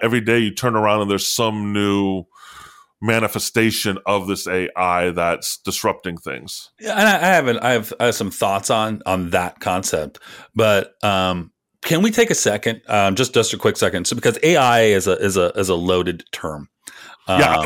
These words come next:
Speaker 1: actually, I'm
Speaker 2: it,
Speaker 1: gonna
Speaker 2: it's,
Speaker 1: argue that
Speaker 2: it's
Speaker 1: we should not call it artificial.
Speaker 2: Well, let me, and, and, well, sure, right. We, it, it's, uh, what did I call it the other day? Um,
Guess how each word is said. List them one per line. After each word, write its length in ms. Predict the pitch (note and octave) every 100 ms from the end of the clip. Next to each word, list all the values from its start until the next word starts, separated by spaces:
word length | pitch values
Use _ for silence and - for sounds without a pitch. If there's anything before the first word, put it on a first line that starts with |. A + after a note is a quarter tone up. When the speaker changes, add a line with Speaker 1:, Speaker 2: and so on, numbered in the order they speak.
| D#2+
Speaker 1:
actually, 240 | - E3 B2+
I'm 140 | C#3+
Speaker 2:
it, 40 |
Speaker 1:
gonna 120 | A3 D#3
Speaker 2:
it's, 320 | C#3 C#3+ C#3
Speaker 1:
argue 200 | C3+ C3
that 120 | B2+
Speaker 2:
it's 80 | C3
Speaker 1:
we 60 |
should 220 | A#2 C#3+ B2
not 300 | C#3 C#3 -
call 320 | C#3 C3+ A#2
it 100 | -
artificial. 760 | G#2 G#2 - A2 - D#2+ G#1+ - - - - _ -
Speaker 2:
Well, 320 | D#3 D#3 C#3+
let 200 | E3 F3+
me, 160 | D#3+ -
and, 200 | D3 E3
and, 280 | E3+ D#3+ -
well, 340 | F3+ F3 D3+ C3
sure, 520 | - D#3+ A#2+ F2+ F#2+
right. 320 | A#2+ F2+ F2
We, 120 | A2 G2
it, 600 | - A#2+ A#2 A2 G#2+ -
it's, 200 | A#2 - -
uh, 120 | A#2
what 100 | B2+
did 100 | B2
I 120 | A2+
call 240 | A#2 B2+ A#2
it 100 | A#2
the 120 | A#2+
other 120 | A#2
day? 360 | A#2+ A#2+ A#2 A2
Um, 420 | G2 F#2+ F#2